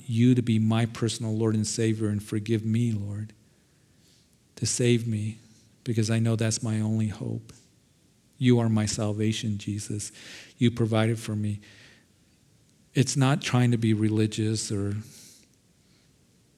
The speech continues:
trying to do rituals or any of those things. It's relationship with him.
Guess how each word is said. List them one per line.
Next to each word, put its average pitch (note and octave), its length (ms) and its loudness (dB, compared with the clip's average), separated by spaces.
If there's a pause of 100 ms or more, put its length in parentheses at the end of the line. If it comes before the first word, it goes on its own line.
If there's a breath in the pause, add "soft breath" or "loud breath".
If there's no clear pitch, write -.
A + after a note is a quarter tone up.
(380)
trying A#2+ 280 0
to A2+ 80 2
do A2+ 240 2
rituals A2+ 800 0
or G2+ 240 -6 (840 soft breath)
any C3 240 4
of G#2+ 80 0
those F#2+ 280 -4
things. G#2 460 -8 (600 soft breath)
It's - 160 -10
relationship A2+ 840 0
with A#2 140 -8
him. G#2+ 280 -6